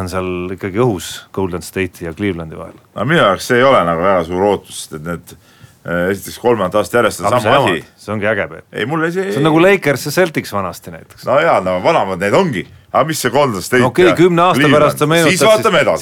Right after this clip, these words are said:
Speaker 1: siis vaatad
Speaker 2: Jaa,
Speaker 1: edasi,
Speaker 2: siis
Speaker 1: siis sa räägid, oh,
Speaker 2: Siis
Speaker 1: kus olid
Speaker 2: vaatame,
Speaker 1: ajad,
Speaker 2: siis olid ajad,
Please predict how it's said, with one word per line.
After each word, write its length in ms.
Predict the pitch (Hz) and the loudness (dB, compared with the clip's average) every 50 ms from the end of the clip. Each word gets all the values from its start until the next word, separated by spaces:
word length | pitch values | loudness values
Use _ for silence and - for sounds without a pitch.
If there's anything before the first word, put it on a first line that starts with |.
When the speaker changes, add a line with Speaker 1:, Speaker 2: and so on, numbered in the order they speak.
| 147 | 0
Speaker 1:
siis 80 | 160 139 | 0 2
vaatad 280 | 151 160 165 165 151 139 | 4 4 4 4 2 2
Speaker 2:
Jaa, 60 | 156 151 | 4 4
Speaker 1:
edasi, 180 | 139 113 107 - | 4 2 0 0
Speaker 2:
siis 60 | 143 | -2
Speaker 1:
siis 100 | 175 156 | 0 0
sa 100 | 165 151 147 | 2 2 2
räägid, 200 | 139 123 123 135 | 2 2 2 0
oh, 80 | 156 160 | 0 0
Speaker 2:
Siis 120 | - 135 143 | 0 -2 0
Speaker 1:
kus 60 | 139 135 | 2 2
olid 220 | 139 135 123 117 104 | 2 2 2 0 0
Speaker 2:
vaatame, 140 | 117 147 170 | 2 4 6
Speaker 1:
ajad, 160 | 180 165 160 | 6 6 6
Speaker 2:
siis 140 | 151 208 180 175 | 4 4 4 4
olid 140 | 151 120 107 | 4 4 4
ajad, 220 | 98 95 87 82 | 4 4 4 2